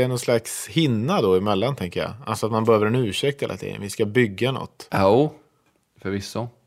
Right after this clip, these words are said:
Speaker 2: Men jag kan ändå sakna, alltså det är något som jag känner i mitt liv, att det måste jag steppa upp, liksom. Jag
Speaker 1: Att
Speaker 2: måste
Speaker 1: måste bli
Speaker 2: börja
Speaker 1: med i föreningar, eller?
Speaker 2: Ja, jag måste börja. Jag har ju en egen cirkusförening, men det är bara två <laughs> medlemmar.
Speaker 1: Men för att jag har ju varit,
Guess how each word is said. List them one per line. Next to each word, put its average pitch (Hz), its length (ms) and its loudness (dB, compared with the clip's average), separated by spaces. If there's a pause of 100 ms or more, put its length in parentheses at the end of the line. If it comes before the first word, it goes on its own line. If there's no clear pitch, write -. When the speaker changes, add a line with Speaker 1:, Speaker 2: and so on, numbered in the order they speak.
(120)
Speaker 2:
Men 101 380 -2 (200)
jag 101 160 -8
kan 104 100 -2
ändå 95 180 -2
sakna, 117 540 -2 (400)
alltså 104 160 -8
det 110 140 0
är 135 140 0
något 107 180 -4
som - 120 -6
jag 95 80 -2
känner 90 240 -4
i 90 40 -2
mitt 107 240 -4
liv, 87 120 -4
att 90 140 -4
det 101 140 2
måste 104 260 -4
jag - 80 -8
steppa - 260 -6
upp, - 260 -8
liksom. - 340 -12 (640)
Jag - 100 -6
Speaker 1:
Att 101 40 0
Speaker 2:
måste 110 100 2
Speaker 1:
måste 113 160 0
bli 104 100 2
Speaker 2:
börja 98 140 4
Speaker 1:
med 95 120 0
i 95 40 -2
föreningar, 113 640 -6
eller? 101 140 -8
Speaker 2:
Ja, 113 240 4
jag 110 80 2
måste 110 240 -2
börja. 90 380 -2
Jag 104 100 0
har 127 180 2
ju 123 60 2
en 127 80 -4
egen 104 260 -2
cirkusförening, 95 960 -4
men 98 100 -2
det 104 60 0
är - 20 -2
bara 101 160 -2
två 90 240 -4
<laughs> 90 200 -2
medlemmar. - 760 -4 (360)
Speaker 1:
Men 139 200 2
för 147 100 2
att 131 80 0
jag 127 140 6
har 156 80 4
ju 175 60 2
varit, 135 360 2